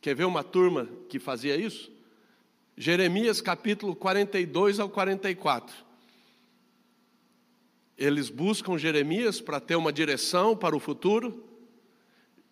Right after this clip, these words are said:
Jeremias leva dez dias buscando essa palavra. Quando Jeremias entrega a palavra, o que eles dizem? "Não vamos obedecer essa palavra."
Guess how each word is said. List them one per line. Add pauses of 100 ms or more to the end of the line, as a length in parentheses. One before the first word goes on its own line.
(340)
Jeremias
leva
dez
dias
buscando
essa
palavra.
Quando
Jeremias
entrega
a
palavra,
o
que
eles
dizem? (340)
"Não
vamos
obedecer
essa
palavra."